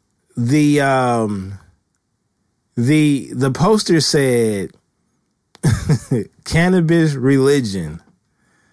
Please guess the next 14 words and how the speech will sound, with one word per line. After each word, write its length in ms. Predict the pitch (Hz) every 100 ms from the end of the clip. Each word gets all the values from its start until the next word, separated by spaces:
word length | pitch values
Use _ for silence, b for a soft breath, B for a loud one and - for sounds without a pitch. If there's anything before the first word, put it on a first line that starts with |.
| _ _ _ _ _ _ _ _ _ -
I 120 | 143
don't 160 | 165 175
know 320 | 170 160 151
if, 400 | 147 143 135 110 -
hey, 180 | 147 170
look, 240 | 156 139
like 180 | 131 151
I 40 | 147
said, 240 | - 117
I 180 | - 160
don't 200 | 190 180
know 140 | 185
the 120 | 156 135
name. 640 | 127 131 110 87 90 87